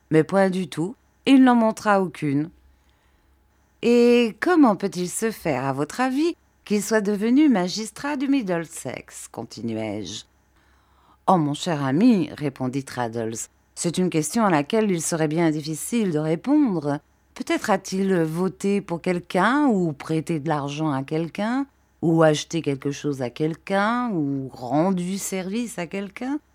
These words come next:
qui connaissait quelqu'un, qui a obtenu du lieutenant du comté qu'on le mit dans la commission. En tout cas, il en est de la commission, lui dis-je,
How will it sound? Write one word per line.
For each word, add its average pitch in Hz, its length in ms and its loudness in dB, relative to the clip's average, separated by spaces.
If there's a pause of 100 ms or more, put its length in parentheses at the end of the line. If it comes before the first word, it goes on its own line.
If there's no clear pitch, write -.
(200)
qui 175 220 -2
connaissait 180 760 0
quelqu'un, 208 680 -2 (300)
qui 180 240 2
a 180 100 6
obtenu 190 580 2
du 180 180 -2
lieutenant 180 520 0
du 180 160 -4
comté 175 480 -4
qu'on 165 180 -4
le 175 140 -2
mit 180 160 -4
dans 180 140 -2
la 175 140 0
commission. 208 760 -2 (1120)
En 190 260 6
tout 214 160 -4
cas, 220 380 2 (160)
il 302 240 6
en 294 240 8
est 240 240 4
de 175 100 -4
la 175 160 -2
commission, 156 800 -2
lui 151 320 -4
dis-je, 139 540 -4